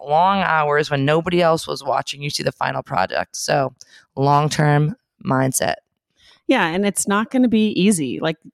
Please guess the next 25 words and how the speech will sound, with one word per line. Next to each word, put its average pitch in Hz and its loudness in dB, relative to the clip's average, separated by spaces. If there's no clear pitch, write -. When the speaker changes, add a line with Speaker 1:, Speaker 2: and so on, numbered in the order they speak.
Speaker 2:
like 175 0
Elise 185 0
said 185 -2
earlier, 160 0
you're 151 -2
gonna 165 2
make 156 0
some 170 -2
sacrifices 165 -2
in 170 2
the 165 2
beginning. 156 2
You're 156 2
gonna 160 0
put 170 -4
a 147 -2
lot 139 -2
of 165 -2
time 160 -2
into 156 0
learning 151 2
things 151 0
that 143 -4
you 151 0
never 151 0